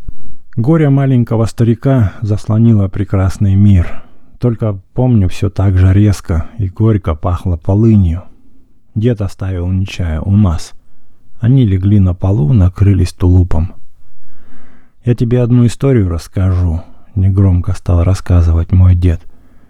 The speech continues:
«Ты вот не воевал, не знаешь, как там было, а там, брат, похуже дела творились». Вот какая история. Я санитаром служил,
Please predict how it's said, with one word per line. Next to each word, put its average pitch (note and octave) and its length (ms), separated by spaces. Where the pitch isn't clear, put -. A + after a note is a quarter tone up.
«Ты B2 100
вот A#2+ 260
не A2+ 160
воевал, A#2+ 440
не F#2+ 180
знаешь, G2+ 460
как - 240
там G2 280
было, G#2 400
а - 100
там, G#2+ 300
брат, G2+ 320
похуже G2+ 520
дела F2 300
творились». F2+ 600
Вот D3 200
какая C3+ 300
история. F2 520
Я G#2+ 180
санитаром A2+ 640
служил, A2 520